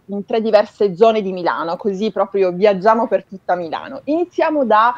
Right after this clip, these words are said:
Campo Teatrale, che si trova in via Cambiasi dieci, eh, zona Lambrate, molto vicino alla stazione di Lambrate, quindi facilmente raggiungibile. E fino a domenica quindici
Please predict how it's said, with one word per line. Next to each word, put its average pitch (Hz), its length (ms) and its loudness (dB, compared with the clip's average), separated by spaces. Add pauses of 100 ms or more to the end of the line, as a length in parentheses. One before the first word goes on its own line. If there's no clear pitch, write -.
(200)
Campo 247 320 4
Teatrale, 175 640 0 (220)
che 196 100 -8
si 190 100 -10
trova 202 420 4
in 190 180 -8
via 202 240 4
Cambiasi 190 500 -4
dieci, 320 540 -6 (100)
eh, 180 240 -6
zona 208 300 0
Lambrate, 185 760 -2
molto 185 220 -12
vicino 175 400 -10
alla 165 200 0
stazione 175 320 -18
di 165 40 -12
Lambrate, 170 400 -8
quindi 175 180 -14
facilmente 175 520 -14
raggiungibile. 170 800 -8 (500)
E - 120 -2
fino 381 220 -6
a 320 40 0
domenica 262 440 2
quindici 233 760 -6